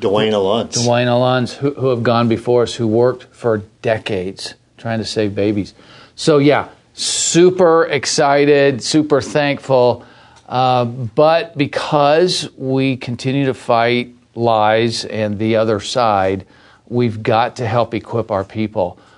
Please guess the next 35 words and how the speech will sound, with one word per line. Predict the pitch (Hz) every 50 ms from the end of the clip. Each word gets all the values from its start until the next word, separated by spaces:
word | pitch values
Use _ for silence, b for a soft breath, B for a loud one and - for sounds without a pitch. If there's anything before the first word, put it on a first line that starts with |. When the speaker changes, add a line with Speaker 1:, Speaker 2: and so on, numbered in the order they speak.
| b b -
Speaker 2:
with | 120 123 120 113 110 107 101 - - - -
some | - - - 131 117
of | 117 113 98
the |
things | - 113 120 117 113 104
that | 117 117 104
are | 113
in | - 117 117 117 113 113
the | 110 104 101 92 92 -
secular | - - - - 117 107 - 127 117 113 107 107
or | 107 104 92
pro-abortion | 87 82 - - 123 117 117 110 104 110 110 104 - 101 95
press | 87 - - - 107 95 90 87 - - - - b b b b b b b _
and | - 113 110 110 107
press | - - 143 135 113 - -
back | - 131 117 113 104 95 98 - - - b b b b b b b _
and | - 113 113 110
tell | - - 120 117
you | 113 110 113 117
what | 104 107 107 104
the | - 95
truth | 92 - - 110 107 98 - 101
is. | 92 90 92 - B B B B B
So | - - 165 147
for | 143 - 170 160
me, | 156 165 170 180 185 180 185 B B B B B B _ -
personally, | - 185 185 185 180 170 170 170 175 175 160 151 - _ _ _
huge | - - 165 170 170 156 113
victory. | 139 156 156 151 - - 156 151 143 147 B B B B
We | - 135 139
have | 120 120 131 131 139 131
been | 147 143 143
praying | - 127 135 135 139 131
for | - 135 127
decades. | 123 123 120 120 135 127 123 123 123 120 - - b